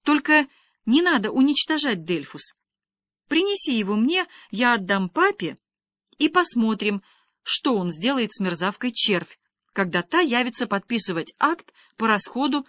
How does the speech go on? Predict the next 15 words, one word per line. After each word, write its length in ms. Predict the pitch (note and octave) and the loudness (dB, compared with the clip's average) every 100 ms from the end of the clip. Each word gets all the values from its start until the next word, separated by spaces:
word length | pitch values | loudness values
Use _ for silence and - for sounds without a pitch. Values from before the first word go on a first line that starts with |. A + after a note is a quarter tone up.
| - | -8
лабораторных 760 | G3+ F#3+ F3 E3 G3+ A3+ A3 | -4 -2 -2 -4 -4 -4 -4
материалов. 680 | G#3+ A3 B3 F3+ D3+ C3+ - _ _ _ _ - | -4 -4 -4 -6 -8 -12 -18 _ _ _ _ -10
Голову 500 | F#3+ E4 F4 G3+ F#3+ | 2 4 6 4 2
даю 240 | F#3+ F#3 | 0 0
на 140 | F3 | -2
отсечение, 720 | F3 - F#3+ - G4 C4 D#3 D#3 - - | -2 -4 -2 2 2 0 -4 -8 -18 -6
она 240 | F3 G3+ A3+ | 0 2 2
попытается 640 | C4+ E4 D#4 C4 C4 A3+ | 0 -4 0 0 2 0
скрыть 380 | - A3 G#3+ - | 0 0 -4 -2
происшедшее. 800 | C4+ E4 - G3 D#3 - C3+ D#3 _ _ _ _ | -2 2 2 0 0 -2 -2 -14 _ _ _ _
Положит 480 | B3+ C#4+ C#4 A3 - | 2 4 4 0 -2
папе 300 | A#3 G#3 F3+ | 2 2 0
на 140 | F3 | -4
стол 260 | F3+ - F3+ | -4 -2 -4
бумагу, 560 | E3 F3+ D#4+ G#4+ D#3 | -4 -2 0 0 -4